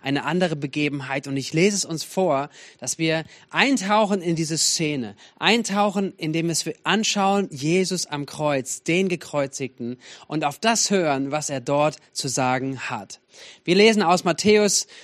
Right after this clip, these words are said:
äh, aus dem Matthäus-Evangelium ab, äh, Kapitel sieben, zwanzig, ab Vers fünfunddreißig. Nachdem die Soldaten Jesus gekreuzigt hatten, warfen sie das Los um seine Kleider und verteilten sie unter sich.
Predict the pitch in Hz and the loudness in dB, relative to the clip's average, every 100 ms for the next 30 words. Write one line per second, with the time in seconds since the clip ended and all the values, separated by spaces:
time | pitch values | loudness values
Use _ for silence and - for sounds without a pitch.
0 | - - 156 156 165 170 156 208 185 170 | -12 -2 2 2 2 0 4 4 2 -2
1 | 175 156 170 160 165 170 180 - 156 147 | 0 2 2 2 2 2 2 -2 -6 -6
2 | 147 - 196 180 143 175 208 185 - _ | -6 0 4 4 4 2 2 0 -8 _
3 | _ _ - 185 202 208 202 - 156 165 | _ _ -4 2 2 4 2 2 0 -2
4 | - 170 160 - 156 143 123 107 - - | 0 0 0 0 2 2 0 -4 -6 -12
5 | - _ _ - - - - _ - 165 | -18 _ _ -16 -16 -18 -20 _ -2 0
6 | - 220 262 247 226 208 190 185 185 165 | 4 6 8 6 6 6 6 6 4 2
7 | 170 208 214 - 202 - 151 147 127 - | 6 4 4 -2 -4 2 2 2 -2 -6
8 | 117 - 127 143 - - 139 233 240 208 | -6 -4 -6 -6 -12 -8 -2 0 2 0
9 | 170 170 160 - 170 185 - - 233 185 | 2 2 2 2 4 4 2 2 4 4
10 | 165 156 147 143 139 143 139 123 123 139 | 4 2 0 -2 0 0 0 -4 -4 -8
11 | - - 180 208 190 160 160 147 131 123 | -4 0 2 2 -2 -4 -6 -6 -8 -8
12 | 98 - - | -12 -14 -20